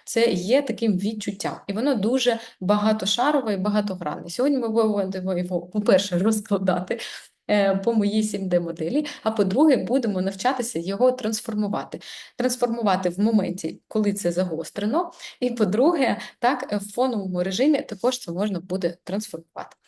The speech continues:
Е, подивимося на те,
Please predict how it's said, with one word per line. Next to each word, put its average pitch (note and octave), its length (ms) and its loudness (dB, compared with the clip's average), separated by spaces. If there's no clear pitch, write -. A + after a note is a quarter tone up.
Е, F#3+ 360 2
подивимося G#3+ 1080 2
на G#3+ 760 4
те, E4 360 2